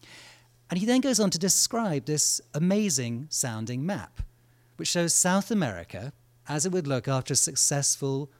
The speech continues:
German invasion. So the entire thing would have been conquered by the Germans. It even has routes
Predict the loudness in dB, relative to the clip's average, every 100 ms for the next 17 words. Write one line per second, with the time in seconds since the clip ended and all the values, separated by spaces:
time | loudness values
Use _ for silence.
0 | -8 -2 0 0 -2 -4 -4 -2 0 0
1 | -2 -4 -4 -2 -2 -2 -6 -6 -6 -6
2 | -6 -10 -16 -20 _ -2 0 0 2 2
3 | 0 0 -2 -2 0 0 0 -2 2 2
4 | 2 -2 _ _ -18 -4 0 2 0 0
5 | 0 0 -2 -4 -6 _ _ -6 -2 0
6 | -2 -8 -10 -10